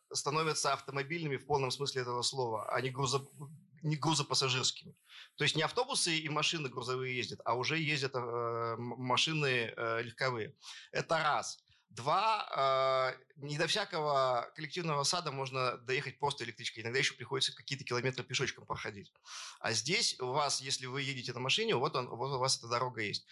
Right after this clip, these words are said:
Безусловно, это преувеличение, что только садоводы от этого выиграли, но от этого не выиграла боль-, большая тяжелая промышленность, машиностроение и металлургия. А,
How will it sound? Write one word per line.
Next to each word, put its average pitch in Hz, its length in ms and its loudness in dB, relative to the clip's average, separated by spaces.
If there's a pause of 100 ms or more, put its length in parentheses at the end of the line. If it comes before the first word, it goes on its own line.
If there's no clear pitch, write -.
(320)
Безусловно, 220 400 2
это 196 140 -2
преувеличение, 170 960 2
что 139 220 0
только 135 460 0
садоводы 135 420 2
от 123 80 0
этого 143 200 -2
выиграли, 160 640 2
но 151 520 4
от 143 100 0
этого 170 220 -2
не 147 100 0
выиграла 143 440 2
боль-, 127 260 0
большая 135 360 2
тяжелая 135 380 0
промышленность, 135 760 -2
машиностроение 127 920 0 (220)
и - 80 -8
металлургия. 127 680 2 (560)
А, 123 760 4